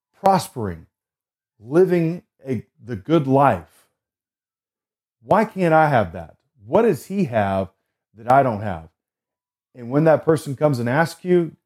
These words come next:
guess what? You can share that. That's happened to me multiple times, multiple times. And I've been able to share those things with people. Some people have, have, just like this other gentleman that's, you know, he's,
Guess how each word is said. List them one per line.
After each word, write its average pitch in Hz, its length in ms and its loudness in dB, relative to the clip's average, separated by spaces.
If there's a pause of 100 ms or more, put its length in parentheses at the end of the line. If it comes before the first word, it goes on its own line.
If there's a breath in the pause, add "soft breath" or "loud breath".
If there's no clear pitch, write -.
(200)
guess 120 200 -12
what? 98 260 0 (460)
You 107 140 -16
can 127 140 -14
share 127 300 2
that. 82 240 -10 (520)
That's 135 180 2
happened 151 380 2
to 131 60 -12
me 131 180 0
multiple 131 540 2
times, 104 640 -8 (600)
multiple 123 440 -2
times. 85 420 -14 (600)
And 113 120 -18
I've 175 140 0
been 202 100 2
able 185 240 2
to - 60 -6
share 277 260 0
those 143 240 0
things 127 300 -4
with 170 240 -2
people. 120 440 -14 (300)
Some 170 300 -2
people 180 480 2
have, 123 320 0 (340)
have, 117 320 0
just 117 160 -6
like 127 140 4
this 120 140 -2
other 143 180 4
gentleman 127 340 2
that's, 110 200 -2 (120)
you 117 100 -14
know, 101 160 -6
he's, 110 280 -2